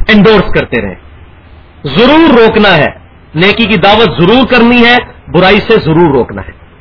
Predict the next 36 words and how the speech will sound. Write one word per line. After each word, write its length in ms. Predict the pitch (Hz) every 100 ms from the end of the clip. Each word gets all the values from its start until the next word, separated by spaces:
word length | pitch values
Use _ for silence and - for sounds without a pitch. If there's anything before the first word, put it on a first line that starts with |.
| - - - - - - - - - - - - -
تو 80 |
فرمایا 420 | 143 170 190 214 208
آپ 140 | 208
صلی 140 | 202
اللہ 140 | 196 190
علیہ 160 | 185 160
وسلم 240 | 180 190
نے، 80 | 214 240
کمزور 580 | - 202 147 247 330 320
ترین 260 | 247 240 196
درجہ 220 | 190 180
یہ 180 | 196 190
ہے 60 |
کہ 100 | 185
تم 220 | 190 180 -
دل 140 | 185
میں 280 | 147 143 - - - - - - -
اس 100 | 147
کو 160 | - 147 160 - - - -
برا 240 | 139 151 123
سمجھو، 260 | 110 - - - -
کمزور 500 | - 254 220 294 214
ترین 220 | - 123 98
درجہ۔ 200 | 90 - - - - - - - - - - - - - - - - - -
تیسری 300 | 302 294 277
حدیث 280 | 262 220 247 226
صحیح 140 | 220
بخاری 340 | 190 156 196 226
اور 120 | 202
صحیح 220 | 170 196
مسلم 340 | 185 202 214 202
کی 100 | 190
متفق 460 | 208 214 196 175 170
علیہ 160 | 160
حدیث 320 | 143 156 196
ہے، 80 | 143